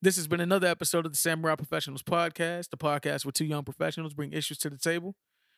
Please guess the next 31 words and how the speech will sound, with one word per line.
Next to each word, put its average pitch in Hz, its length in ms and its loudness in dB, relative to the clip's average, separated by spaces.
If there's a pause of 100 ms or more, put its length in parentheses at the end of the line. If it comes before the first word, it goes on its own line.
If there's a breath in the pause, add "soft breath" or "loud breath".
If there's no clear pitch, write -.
(400)
and 127 100 -6
we 135 80 -6
chop 147 300 0
it 143 60 -2
up. 160 220 -2 (1300)
I'm 165 180 0
your 156 100 -2
host, 147 200 -6
Marvin, 175 400 -4 (240)
A 156 100 -2
K 151 220 -4
A 147 40 -4
Young 143 240 -6
Sane, 185 440 -4 (500)
out 160 120 4
here 165 100 0
trying 156 180 -2
to 147 60 -6
be 156 60 -8
somebody's 165 460 2
son 165 200 -2
to 156 60 -6
somebody's 160 540 0
daughter, 185 340 2 (480)
Mister 170 180 -2
Unproblematic, 175 720 0
but 156 100 -4
I'm 143 80 -8
still 131 220 -4
a - 40 -10
problem, 190 580 0